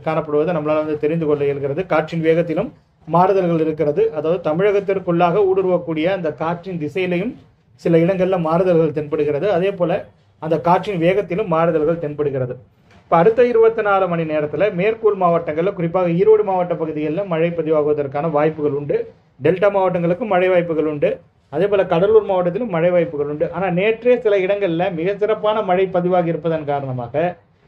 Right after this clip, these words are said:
இப்பொழுது அந்த இடங்கள்ல வெப்பநிலை எப்படி இருக்கிறது அப்படிங்கிறது ரொம்ப முக்கியம்.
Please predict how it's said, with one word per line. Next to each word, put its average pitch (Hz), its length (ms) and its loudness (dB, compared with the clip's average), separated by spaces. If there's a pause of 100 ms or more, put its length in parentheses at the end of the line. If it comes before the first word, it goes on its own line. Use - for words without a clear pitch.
(180)
இப்பொழுது 233 680 2
அந்த 196 200 0
இடங்கள்ல 180 540 0 (480)
வெப்பநிலை 202 560 2
எப்படி 175 300 0
இருக்கிறது 165 440 0
அப்படிங்கிறது 160 400 -2
ரொம்ப 151 240 -4
முக்கியம். 139 300 -10